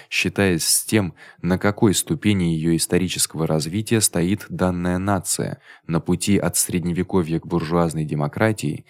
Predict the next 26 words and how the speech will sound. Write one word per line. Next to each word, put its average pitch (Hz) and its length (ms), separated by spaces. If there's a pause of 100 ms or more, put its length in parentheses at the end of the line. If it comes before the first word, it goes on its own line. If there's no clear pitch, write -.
(220)
или 120 240
от 95 220
буржуазной 92 600
демократии 92 800 (180)
к - 60
советской 98 600
или 113 280
пролетарской 85 720
демократии 73 760 (280)
и - 80
тому 107 260
подобное. 82 640 (360)
И - 140
далее. 170 480 (500)
Во 85 120
всяком 113 360
случае, 98 380
со 90 140
стороны 92 400
пролетариата 87 760
тех - 260
наций, 87 540 (260)
которые 104 420
являлись 92 600
нациями 85 540
угнетающими, 82 1000